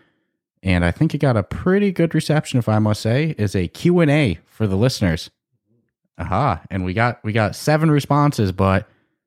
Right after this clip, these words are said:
really we got six 'cause you trolled my ass with one of the responses. I won't even read the question. <laughs> You were pretty excited to hear that we did get some other people responding, though. So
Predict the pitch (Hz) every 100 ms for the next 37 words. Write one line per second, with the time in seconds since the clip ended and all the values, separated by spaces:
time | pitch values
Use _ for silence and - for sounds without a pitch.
0 | _ - 139 170 175 156 151 139 - 143
1 | 127 - 92 120 127 123 110 92 87 90
2 | 90 - 87 98 90 80 82 - 78 82
3 | 98 - _ _ _ _ - 107 101 92
4 | 92 92 113 110 92 - 104 101 - 87
5 | 95 _ _ _ _ _ _ 135 127 139
6 | 123 156 143 156 147 - 110 - _ _
7 | _ 117 120 175 165 123 135 117 101 104
8 | 98 92 85 98 92 82 - 85 82 80
9 | 87 82 80 - 98 123 139 160 107 85
10 | 85